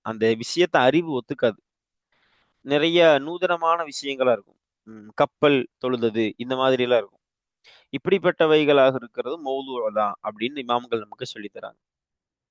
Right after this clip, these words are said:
நான்காவது விஷயமாக நமக்கு என்ன சொல்லுவாங்கன்னா, அறிவிக்கப்படுகிற செய்தி எப்படி இருக்கும்னா, ஒரு சாதாரண ஒரு, அஹ், அதாவது ஒரு சிறிய ஒரு அமலுக்கு,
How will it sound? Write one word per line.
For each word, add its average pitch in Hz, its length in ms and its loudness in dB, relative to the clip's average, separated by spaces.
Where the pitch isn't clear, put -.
நான்காவது 196 580 4
விஷயமாக 156 520 0
நமக்கு 135 280 -4
என்ன 127 100 -10
சொல்லுவாங்கன்னா, 120 500 -4
அறிவிக்கப்படுகிற 165 840 0
செய்தி 156 380 0
எப்படி 135 280 -6
இருக்கும்னா, 113 500 -6
ஒரு - 100 -2
சாதாரண 190 720 4
ஒரு, 165 180 0
அஹ், 120 300 -4
அதாவது 143 440 6
ஒரு 127 240 4
சிறிய 202 560 -4
ஒரு 180 140 4
அமலுக்கு, 135 480 0